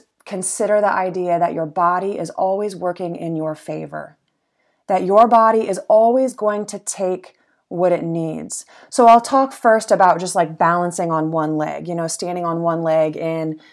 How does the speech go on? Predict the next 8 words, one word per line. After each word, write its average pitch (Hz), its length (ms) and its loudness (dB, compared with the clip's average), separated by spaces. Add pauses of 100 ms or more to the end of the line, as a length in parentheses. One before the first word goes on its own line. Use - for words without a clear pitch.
(140)
a 180 100 4
yoga 175 380 8
pose, 151 420 -4
like 147 160 0
tree 180 280 -2
pose 160 320 -4
or 165 100 -8
something. 156 540 -8